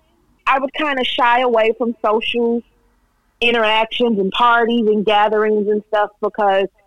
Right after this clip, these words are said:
to me, I always noticed if I was the largest person in the room. And honestly, looking back now, I was never the largest person in the room. It was what was going on in my head. But anyway, you know, we traveled on vacations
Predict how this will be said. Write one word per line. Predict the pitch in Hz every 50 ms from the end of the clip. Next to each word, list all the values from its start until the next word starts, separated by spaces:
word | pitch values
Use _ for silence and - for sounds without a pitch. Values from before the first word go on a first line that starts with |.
| _ _ _ - -
to | 262 233
me, | 226 240 262 269 277 285 285 294 302 _ _ _ _ -
I | 196 208 220
always | 220 220 226 214 214 175
noticed | 196 208 202 202 202 196 185 - -
if | 180 -
I | 180 160 170
was | 170 160
the | 160 160
largest | 170 160 147 151 147 151 147 - -
person | 165 151 156 - 170 156
in | 143 147
the | 147 143
room. | 151 139 117 120 - _ _ - - - - - - _ -
And | 247 254 247 247 240 226 226 208 - _ -
honestly, | - 247 277 311 330 330 - 370 330
looking | 269 277 277 - 262 269 254 220
back | 202 220 220 226 220 -
now, | 220 233 233 240 254 262 269 277 285 285 285 _ _ _ _ _ _ -
I | 269 262
was | 269 220 214
never | 254 277 269 226 208
the | 175 170 160
largest | 156 147 143 135 156 151 - -
person | 151 139 139 - 156 139
in | 135 135
the | 147 143
room. | 156 147 127 131 139 - - - - - _ _ _ _ _ _ -
It | 269 254
was | 269 247 220
what | 208 202 269 277 -
was | 254 226 208
going | 208 226 220 220 214 208
on | 202 196 190 180
in | 170 175
my | 185 226 311 403
head. | 330 254 170 151 151 - - - _ _ - - - -
But | 233 226 -
anyway, | 302 370 440 453 381 302 262 233 220 220 208 - _ -
you | 311 440 415
know, | 330
we | 311 453 587 -
traveled | - - 294 247 240 247 254 254 247
on | 240 240 233
vacations | 226 226 226 - 240 202 202 208 - - 214 202 202 202